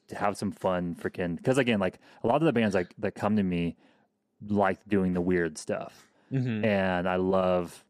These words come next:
Speaker 1: when a
Speaker 2: There,
Speaker 1: band just
Speaker 2: there's something
Speaker 1: kinda
Speaker 2: to be said for, like, just having fun and experimentation.
Speaker 1: It's my freaking favorite,
Speaker 2: You know what I
Speaker 1: dude.
Speaker 2: mean, man?
Speaker 1: Yes,
Speaker 2: Like,
Speaker 1: it's my
Speaker 2: I
Speaker 1: favorite.
Speaker 2: think people, people get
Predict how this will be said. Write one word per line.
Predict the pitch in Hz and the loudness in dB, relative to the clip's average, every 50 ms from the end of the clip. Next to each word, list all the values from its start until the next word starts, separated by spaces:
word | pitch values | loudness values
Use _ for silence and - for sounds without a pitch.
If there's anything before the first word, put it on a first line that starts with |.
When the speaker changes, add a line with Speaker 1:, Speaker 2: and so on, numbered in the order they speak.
| - - _ | -20 -10 _
Speaker 1:
when | - 101 98 95 | -2 0 0 0
a | 90 | 2
Speaker 2:
There, | 80 160 175 | 2 2 2
Speaker 1:
band | 175 170 | 2 2
just | 170 | 0
Speaker 2:
there's | 170 165 - | 0 0 2
something | - 190 185 170 | 2 2 2 2
Speaker 1:
kinda | - 202 | 0 0
Speaker 2:
to | 185 | 0
be | 160 - | 0 0
said | - - - 131 131 139 139 131 | -2 0 0 2 2 2 0 -2
for, | - - 135 120 | -2 0 2 4
like, | 113 110 104 104 104 101 | 4 4 2 2 0 -2
just | 117 117 107 - - _ - - | -2 -4 -4 -4 -10 _ -14 -6
having | - 123 120 113 117 110 104 | 0 0 0 0 0 -4 -6
fun | - - 110 101 101 104 | -6 -2 0 0 0 0
and | 104 98 92 | 0 -2 -2
experimentation. | 92 - - - - - 98 95 98 92 87 85 - - - 95 92 90 - - 104 | -4 -6 -10 -12 -6 -2 -2 0 0 -2 -4 -6 -6 -6 -4 -2 -2 -2 -4 -2 0
Speaker 1:
It's | 101 95 - - | 0 0 0 -2
my | 107 95 87 | -2 -2 -2
freaking | 80 - - - - - 98 - - 95 80 - | -4 -6 -12 -6 -4 -2 -2 -2 -4 -10 -16 -16
favorite, | - - - 87 85 147 | -10 -4 -2 0 2 2
Speaker 2:
You | |
know | 165 190 185 | 2 2 2
what | 175 170 | 2 2
I | 170 | 2
Speaker 1:
dude. | 170 160 | 2 2
Speaker 2:
mean, | 170 170 170 170 | 2 2 0 0
man? | 170 175 175 175 170 175 | 0 2 2 0 0 0
Speaker 1:
Yes, | - 175 165 165 | 0 2 2 2
Speaker 2:
Like, | 120 117 110 107 | 2 2 2 0
Speaker 1:
it's | - - - - - - - - - | -2 -4 -10 -18 -20 -20 -18 -10 -4
my | - - | 0 0
Speaker 2:
I | 139 | 2
Speaker 1:
favorite. | - 214 233 - 165 165 | 4 2 2 2 2 0
Speaker 2:
think | 165 | 0
people, | 185 160 180 180 160 143 127 | 0 0 2 2 2 2 0
people | - 170 170 - 196 175 | -2 -4 -2 0 -2 -2
get | 139 139 135 123 117 101 - | 0 2 2 2 2 0 -4